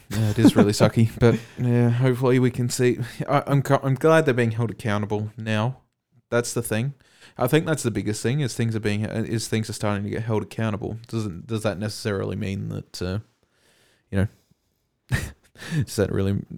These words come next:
Speaker 1: mean that it fucking takes lesser up of a thing, or, you know, what have you? No, not really. The problem is, is they've been doing them all these years, and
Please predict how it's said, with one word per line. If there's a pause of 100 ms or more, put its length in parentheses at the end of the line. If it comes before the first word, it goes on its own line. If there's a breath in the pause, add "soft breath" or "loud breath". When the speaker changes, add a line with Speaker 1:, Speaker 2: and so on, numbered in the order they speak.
(520)
Speaker 1:
mean
that
it
fucking
takes
lesser
up
of
a
thing,
or,
you
know, (400)
what
have
you?
No,
not
really. (420)
The
problem
is,
is
they've
been
doing
them
all
these
years,
and